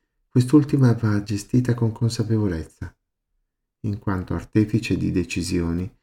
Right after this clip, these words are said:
che possono incidere profondamente nella nostra vita. Friedrich Nietzsche diceva:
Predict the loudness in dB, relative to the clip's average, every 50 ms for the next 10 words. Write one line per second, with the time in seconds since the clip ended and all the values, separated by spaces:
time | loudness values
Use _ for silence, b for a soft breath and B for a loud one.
0 | _ _ _ _ _ _ -4 -2 0 2 0 2 4 4 6 6 4 4 4 2
1 | 4 6 6 4 4 4 2 0 2 4 4 4 4 4 2 -2 -4 -2 -2 0
2 | 2 2 2 2 0 0 -2 -2 -4 -6 -6 -6 -4 -4 -4 -6 -6 -8 -10 -10
3 | -10 _ _ _ _ _ _ _ _ _ _ _ _ _ _ _ _ _ _ _
4 | _ _ _ _ _ _ _ _ _ _ _ _ _ _ 2 4 4 4 4 4
5 | 2 2 2 0 -2 -6 -14 -18 _ _ 2 2 2 2 0 0 -2 -2 -2 -2
6 | -8 _ _ _ _ _ _ -10 -8 -8 -6 -6 -4 -4 -4 -6 -8 -10